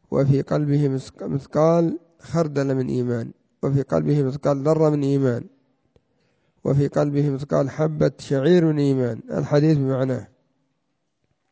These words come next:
وإنما يخالف في إثبات الشفاعة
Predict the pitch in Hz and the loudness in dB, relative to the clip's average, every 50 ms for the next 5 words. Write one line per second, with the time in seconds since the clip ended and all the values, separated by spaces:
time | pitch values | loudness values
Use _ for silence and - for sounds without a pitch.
0 | _ _ _ _ _ - - _ _ _ _ _ _ _ _ 170 160 180 202 208 | _ _ _ _ _ -20 -20 _ _ _ _ _ _ _ _ -2 2 4 4 4
1 | 202 190 180 170 160 156 160 - 180 175 175 170 135 143 151 156 143 143 151 156 | 4 6 6 8 8 6 6 4 2 4 4 4 4 4 2 2 2 2 2 0
2 | 151 - - - - 143 135 151 165 160 151 143 139 143 139 123 117 | 0 0 -4 -2 -2 0 2 2 2 4 4 2 2 0 0 -2 -8